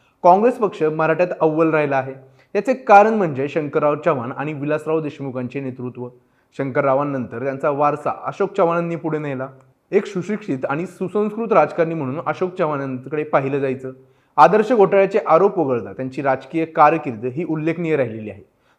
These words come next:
तर आमदारकी, खासदारकी तसेच महाराष्ट्राचे दोन वेळा मुख्यमंत्री पद भूषवणाऱ्या अशोक चव्हाणांनी काँग्रेसला रामराम करणं महाराष्ट्र काँग्रेससाठी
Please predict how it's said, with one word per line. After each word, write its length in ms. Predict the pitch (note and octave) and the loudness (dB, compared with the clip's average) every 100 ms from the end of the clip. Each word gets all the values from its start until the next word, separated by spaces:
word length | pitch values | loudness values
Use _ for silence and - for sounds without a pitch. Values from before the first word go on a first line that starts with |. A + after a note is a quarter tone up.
| - | 6
तर 40 | |
आमदारकी, 580 | C#3+ C#3 D#3+ D3+ B2+ C3+ | 6 6 2 2 -2 -6
खासदारकी 440 | D3 C3 D3 A#2+ A2 | -6 -2 -2 -2 -8
तसेच 280 | D#3 G3+ | -8 -6
महाराष्ट्राचे 600 | F3+ D#3+ E3+ F3 D#3 C3 | 0 2 2 0 -4 -4
दोन 340 | D#3 C3 D3 F#3+ | -10 -6 -4 0
वेळा 160 | G3 | 0
मुख्यमंत्री 600 | F#3+ F3 - F#3+ F3+ F3+ | 0 -4 -6 -6 -6 -6
पद 240 | F#3 F#3 F#3+ | -4 -2 0
भूषवणाऱ्या 580 | F3+ E3+ D3+ B2 A2 D3 - _ _ - | -2 -2 -2 -2 -6 -8 -12 _ _ 0
अशोक 280 | E3 B3+ | 2 2
चव्हाणांनी 600 | B3+ G#3 F#3+ F3 B2+ A2+ | 4 4 4 2 -2 -6
काँग्रेसला 500 | D3 D#3 D3+ D3+ F3+ | -4 -4 -2 -2 -2
रामराम 480 | D#3 D#3 E3 F#3 F#3 | 2 2 2 2 0
करणं 300 | F#3 C3 A#2+ | 0 -2 -4
महाराष्ट्र 480 | C#3 C3+ C#3+ D3 F3 | -6 -6 -6 -6 -10
काँग्रेससाठी 680 | E3+ E3 E3 F3+ F3+ C3+ | -6 -2 0 -2 -2 -6